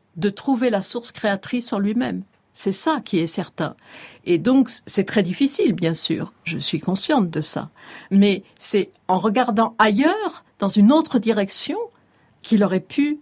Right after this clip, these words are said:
trouver en lui cette source de création. Et c'est peut-être le sens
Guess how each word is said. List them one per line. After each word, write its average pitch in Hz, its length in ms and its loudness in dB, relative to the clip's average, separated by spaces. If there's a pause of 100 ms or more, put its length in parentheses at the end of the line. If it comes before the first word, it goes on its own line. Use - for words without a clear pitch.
(160)
trouver 233 600 2
en 214 120 4
lui 269 360 4
cette - 280 -4
source - 260 -6
de 160 140 -4
création. 151 520 -6 (280)
Et - 60 -2
c'est - 140 0
peut-être 220 300 0
le 190 120 -2
sens 247 420 0